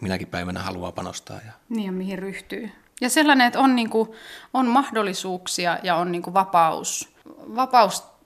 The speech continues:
Speaker 2: tehdä oikeastaan s-, tai toimia silleen, miltä just silloin tuntuu, vaikkei se tietenkään aina ole, niinku, ehkä enemmänkin suuressa kuvassa. Ja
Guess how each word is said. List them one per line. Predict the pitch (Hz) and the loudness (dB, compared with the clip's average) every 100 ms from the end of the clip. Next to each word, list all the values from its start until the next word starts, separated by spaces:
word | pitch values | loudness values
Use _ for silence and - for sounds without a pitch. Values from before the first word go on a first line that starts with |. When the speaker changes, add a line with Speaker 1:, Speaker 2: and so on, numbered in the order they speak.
| _ | _
Speaker 2:
tehdä | 185 175 - | -4 -2 -4
oikeastaan | 127 143 180 139 165 | -4 -8 -8 -6 -6
s-, | - _ _ - 175 - - | -8 _ _ -20 -20 -14 -2
tai | 185 | -2
toimia | 180 196 180 170 | 0 -2 -2 -2
silleen, | - 180 175 156 165 - - | -4 -4 -6 -8 -10 -16 -14
miltä | 185 165 165 | -8 -6 -6
just | 165 165 - | -8 -8 -8
silloin | - 170 160 175 | -8 -8 -8 -8
tuntuu, | 175 165 165 - 147 135 | -8 -6 -6 -8 -10 -8
vaikkei | - - 185 | -8 -6 -8
se | 190 | -4
tietenkään | 226 - 220 214 | -4 -2 2 4
aina | 208 196 180 | 4 2 0
ole, | 170 | -2
niinku, | 180 185 180 185 - - | -8 -8 -6 -8 -10 -12
ehkä | 202 175 220 | -12 -6 -4
enemmänkin | 202 208 190 185 | -2 -4 -4 -6
suuressa | - 196 160 - - | -4 -4 -4 -8 -10
kuvassa. | - - - - | -12 -12 -12 -12
Ja | - | -12